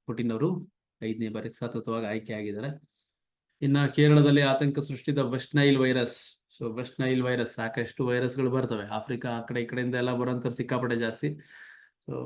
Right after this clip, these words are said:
ಎಲ್ಲ ಫಸ್ಟ್ ಏನೇ ಎಕ್ಸ್‌ಪೆರಿಮೆಂಟ್ ಮಾಡಿದ್ರು ಅಲ್ಲಿಂದಾನೇ ಸ್ಟಾರ್ಟ್ ಆಗುತ್ತೆ ಸಾಮಾನ್ಯ ಕೇರಳದಲ್ಲಿ, ನಮ್ಮ ದೇಶದಲ್ಲಿ. ವೆಸ್ಟ್ ನೈಲ್ ವೈರಸ್ ಸೇಮ್ ಏನ್ ಸಿಂಪ್ಟಮ್ಸ್ ಅಂದ್ರೆ ಅದೇ ತಲೆನೋವು, ವಾಂತಿ, ಜ್ವರ, ಕಾಮನ್ ಸಿಂಪ್ಟಮ್ಸ್, ಆಯ್ತಾ? ದೇಶದ ಮೊದಲ ಬಾರಿಗೆ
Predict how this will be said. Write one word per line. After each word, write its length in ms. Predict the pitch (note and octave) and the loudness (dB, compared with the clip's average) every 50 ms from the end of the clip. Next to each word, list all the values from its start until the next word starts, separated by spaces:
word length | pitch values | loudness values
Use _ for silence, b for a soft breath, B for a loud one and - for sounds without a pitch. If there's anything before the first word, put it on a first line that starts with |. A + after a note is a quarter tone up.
| B2+ C#3 C#3 C#3+ D3 C3+ B2+ A#2+ | -8 -10 -10 -10 -8 -6 -6 -4
ಎಲ್ಲ 260 | A#2 A2+ A#2+ C3 C#3 C3+ | -2 0 2 2 2 2
ಫಸ್ಟ್ 260 | - C3 A#2+ - C3+ | 0 -2 -4 0 2
ಏನೇ 160 | B2+ C3 C3+ | 2 4 2
ಎಕ್ಸ್‌ಪೆರಿಮೆಂಟ್ 420 | B2+ B2+ - - B2+ B2+ B2+ B2 | 2 0 -2 -4 -2 -2 -2 -2
ಮಾಡಿದ್ರು 320 | B2 B2 A#2+ A#2+ B2 D3 D3+ | -2 -2 -2 -2 0 0 2
ಅಲ್ಲಿಂದಾನೇ 380 | B2+ A#2 A#2+ B2 B2+ B2 B2+ | 2 2 0 0 -2 -2 -4
ಸ್ಟಾರ್ಟ್ 240 | A2+ - A#2 G#2+ - | -4 -6 -6 -6 -6
ಆಗುತ್ತೆ 220 | A2+ G#2+ A#2 A2+ - | -6 -6 -6 -6 -4
ಸಾಮಾನ್ಯ 320 | A2+ A2 A#2 A2+ A2+ G#2+ | -4 -4 -2 -2 -4 -4
ಕೇರಳದಲ್ಲಿ, 520 | G#2+ - C3 A#2+ A#2 A#2 A2+ A2 G#2+ G#2 | -4 -2 -2 -2 -2 -2 -4 -4 -6 -6
ನಮ್ಮ 240 | G#2 A2+ A#2 A#2 A2 | -4 -4 -4 -4 -2
ದೇಶದಲ್ಲಿ. 600 | A2+ A2 G#2 - - - G2+ G#2+ C#3+ F3 - - _ _ _ A#2 | -4 -6 -6 -8 -8 -8 -6 -4 -4 -6 -6 -10 _ _ _ -4
ವೆಸ್ಟ್ 280 | C3+ C#3+ C#3+ - - | -4 -4 -4 -4 -2
ನೈಲ್ 200 | C#3+ C3+ C3 B2+ | 0 0 0 0
ವೈರಸ್ 380 | A#2+ A#2+ A#2 A2 B2 A#2+ - - - - _ _ _ | 0 0 0 0 -2 -4 -6 -8 -18 -20 _ _ _
ಸೇಮ್ 440 | - - D#3+ F#3+ F#3 D3 A#2+ - - - | -6 -2 -2 0 0 0 -2 -4 -4 -4
ಏನ್ 260 | A#2 A#2 C#3 D3 C#3+ | -2 0 2 2 2
ಸಿಂಪ್ಟಮ್ಸ್ 540 | D3 D3 C#3 C3 - - C#3+ C#3 C#3 C#3 C#3+ | 2 2 0 0 0 -2 0 2 2 4 4
ಅಂದ್ರೆ 240 | C#3+ D3 D#3+ F3 E3 | 4 4 4 4 4
ಅದೇ 180 | D3 D3 D3 | 4 4 4
ತಲೆನೋವು, 760 | C#3 C#3+ C3 B2+ C3 C3 C3 C3 C3 B2+ C3 C3 C3 C3+ C3 | 2 2 0 0 0 0 -2 -2 -2 0 0 0 0 0 0
ವಾಂತಿ, 520 | B2+ B2 B2+ B2+ B2+ B2+ B2+ C3 C3 B2+ B2+ B B B B B B B B2 | 0 0 0 -2 -2 -2 -2 -2 -2 -2 -4 B B B B B B B -8
ಜ್ವರ, 180 | B2+ B2+ B2+ B2+ B2+ B2 B2 C3+ D3 D3+ - _ _ _ | -4 -2 0 0 0 0 -2 -4 -6 -10 -12 _ _ _
ಕಾಮನ್ 380 | - B2 B2 B2+ C3 C3 B2 | -4 -2 0 2 2 2 0
ಸಿಂಪ್ಟಮ್ಸ್, 440 | B2+ A#2 A2 G#2+ - G#2+ - - - | 0 -2 -4 -4 -6 -10 -10 -10 -12
ಆಯ್ತಾ? 360 | - - - A#2+ A#2 B2+ D3 D3 - B B B B _ _ - C#3+ | -16 -14 -10 -8 -4 -2 -2 -4 -4 B B B B _ _ -2 4
ದೇಶದ 320 | D3 D#3 D#3 D3+ D3+ D3 D3 | 6 6 6 6 6 4 4
ಮೊದಲ 520 | C3+ B2+ B2 B2 B2+ C#3 C#3 C#3 C#3 C3 | 4 4 2 2 2 4 4 4 4 2
ಬಾರಿಗೆ 640 | B2+ B2+ B2 B2 A#2+ C3 B2 G#2+ - - _ _ | 0 0 0 -2 0 0 0 -2 -2 -6 _ _